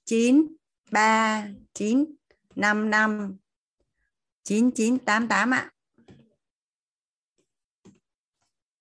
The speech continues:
À, khi mà, khi mà nhà mình gọi cho Hoàng Anh, nếu như mà,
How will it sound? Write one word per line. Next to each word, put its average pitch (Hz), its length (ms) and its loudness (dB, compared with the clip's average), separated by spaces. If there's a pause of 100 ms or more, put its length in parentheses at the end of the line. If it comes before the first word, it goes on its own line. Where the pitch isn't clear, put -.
(1000)
À, 185 520 0
khi 269 220 -2
mà, 196 440 0 (280)
khi 254 140 -2
mà 233 160 2
nhà 196 180 -2
mình 185 220 -4
gọi 180 220 -2
cho 233 120 -2
Hoàng 220 120 -4
Anh, 226 180 -4
nếu 220 200 -4
như 277 200 -4
mà, 180 420 -6